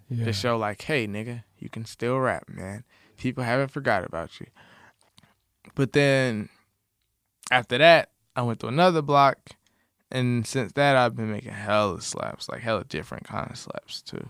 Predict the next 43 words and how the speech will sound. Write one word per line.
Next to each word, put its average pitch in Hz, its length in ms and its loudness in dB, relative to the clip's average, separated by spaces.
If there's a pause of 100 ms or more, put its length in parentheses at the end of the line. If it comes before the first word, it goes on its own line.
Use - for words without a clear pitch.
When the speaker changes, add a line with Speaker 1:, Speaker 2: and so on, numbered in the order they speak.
(120)
Speaker 1:
Yeah. 107 320 -2 (360)
Speaker 2:
Experimental. 85 880 -6 (280)
Speaker 1:
Yeah. 117 320 -6 (520)
Those 127 240 0
moments 139 340 2
where 127 100 2
you 117 160 2
go 117 200 2
through 117 300 -2
and 110 100 -2
you're, 104 240 -4
you're 107 160 -4
making 104 580 -4
music 104 440 -4
and, 101 200 -8
and 98 220 -6
feeling 104 300 -4
like 101 200 -6
you 101 60 -2
hate 107 260 -4
it, 101 120 -4 (500)
you 107 140 -4
think 120 160 0
those 113 160 2
are 110 60 -2
just 104 200 -6
bouts 104 240 -4
of 104 80 -4
artistic 101 400 -6
growth? 107 380 -4 (760)
Speaker 2:
For - 180 -4
sure. - 220 -6 (140)
Speaker 1:
You 110 200 0
know? 101 220 -2 (520)
Speaker 2:
And 131 140 -2
it's 131 140 -2
more 156 240 4
like, 139 400 4 (200)
I 135 80 2
was 131 120 0
telling 139 220 0
Nadir 117 260 0
this. - 240 -10